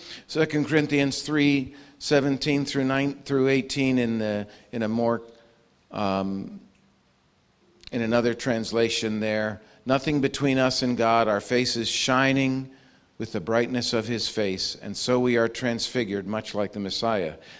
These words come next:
That's the same thing, isn't it? All right. Um, <clears throat> love your neighbor as yourself. Look, we have the opportunity to shine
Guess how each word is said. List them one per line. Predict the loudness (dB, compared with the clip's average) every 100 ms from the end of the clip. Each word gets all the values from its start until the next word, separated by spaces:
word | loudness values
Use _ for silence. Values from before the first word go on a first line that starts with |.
| -14
That's | -10 -8
the |
same | -4 -4 -4
thing, | -4 -6 -4
isn't | -8 -8 -10
it? | -12 _ _ _ _ _ _ _ _ -20 -20 _ _ _ -4
All |
right. | -4 -4 -8 -20 _ -20 -20 -20 -20 _ _ _ _ _ _ _ -2
Um, | 2 2 0 -12 -4
<clears throat> | 0 2 0 -2
love | 6 8 8
your | 6 6
neighbor | 8 8 8 6 6
as | 4 4
yourself. | 2 0 4 6 6 4 -2 -14 -18 -20 -20 _ _ _ _ _ _ _ _ _ _ _ _ -20 -8
Look, | 2 2 2 -12 -20 -20 -20 -20 _ _ _ _ -20 -18 -18 -20 _ _ -20 -20 _ _ _ _ _ -20 -20 _
we | -4
have | 0 0 0
the | 0
opportunity | -2 -6 -12 -10 -8 -8 -12 -20 _ _ _ _ _ _ _ _ _ _ _ -8
to | -4
shine | 2 2 2 -2 -6 -8